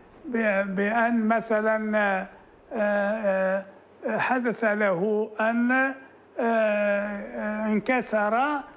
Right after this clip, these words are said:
آه، انكسرت علبته أو إناؤه قبل أن يستلمه المشتري، فإن العهدة هنا والضمان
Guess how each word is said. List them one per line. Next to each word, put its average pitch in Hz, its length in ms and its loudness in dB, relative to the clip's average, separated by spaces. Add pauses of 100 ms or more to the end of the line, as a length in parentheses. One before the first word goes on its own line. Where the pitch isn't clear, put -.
(440)
آه، 226 1200 -2
انكسرت 220 680 0
علبته 214 1040 0 (340)
أو 247 260 0
إناؤه 226 1080 0 (300)
قبل 262 320 0
أن 233 260 0
يستلمه 220 840 0
المشتري، 196 640 0 (560)
فإن 240 400 2
العهدة 240 800 0
هنا 220 600 2 (340)
والضمان 226 960 0